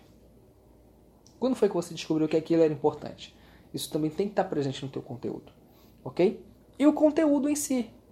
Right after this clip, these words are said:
né? Que é a última coisa da estrutura. O conteúdo em si, ele ensina ou informa. Uma de, um desses dois pontos, tá? Eu não quero que você saia hoje aqui do, do episódio do podcast Estratégia Digital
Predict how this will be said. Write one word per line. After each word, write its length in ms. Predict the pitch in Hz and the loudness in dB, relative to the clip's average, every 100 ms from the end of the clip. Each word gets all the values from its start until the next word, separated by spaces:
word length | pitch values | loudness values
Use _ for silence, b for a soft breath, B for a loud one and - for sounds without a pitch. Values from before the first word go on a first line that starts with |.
| - | -14
né? 260 | 156 160 214 | -8 -6 -6
Que 140 | - 262 | -8 -6
é 60 | |
a 40 | 185 | -4
última 300 | 185 233 220 | -4 -4 2
coisa 300 | 202 196 196 | 4 2 0
da 60 | |
estrutura. 580 | 196 220 214 220 170 - B B B B | -4 -4 -4 2 2 0 B B B B
O 60 | 151 | 0
conteúdo 440 | 202 190 196 196 | 0 6 4 4
em 60 | 190 | -4
si, 180 | - | -4
ele 140 | 247 254 | -2 0
ensina 380 | 240 - 262 254 | -2 -2 -2 0
ou 60 | |
informa. 600 | 262 - 170 131 104 107 - - - - | -2 2 4 4 4 -10 -16 -20 -20 -4
Uma 220 | 220 220 | 0 2
de, 180 | 208 202 | 2 2
um 200 | 214 233 | 0 2
desses 260 | 220 214 | 2 2
dois 160 | 196 196 | 2 2
pontos, 480 | - - - - - - - - | -2 -10 -10 -18 -20 -20 -20 -12
tá? 180 | 127 143 B B B B B - | -10 -10 B B B B B -2
Eu 80 | 220 | 0
não 100 | 311 | 6
quero 160 | 262 | 4
que 80 | 220 | 4
você 300 | 185 180 165 | 0 0 -2
saia 400 | - 165 156 143 | 2 6 6 6
hoje 320 | 143 147 131 | 6 4 2
aqui 160 | 123 127 | -4 -4
do, 320 | 127 120 127 | 0 -2 2
do 100 | 131 | 2
episódio 580 | 127 127 123 117 113 107 b b b b b b b - - - _ - - | 2 2 4 4 0 -8 b b b b b b b -20 -20 -20 _ -20 -2
do 320 | 143 143 131 | 2 4 4
podcast 540 | 139 135 - 127 - | 2 0 2 2 2
Estratégia 480 | 131 131 113 123 120 | -4 -4 0 -2 0
Digital 680 | 110 107 107 160 143 - | -2 -2 4 8 8 6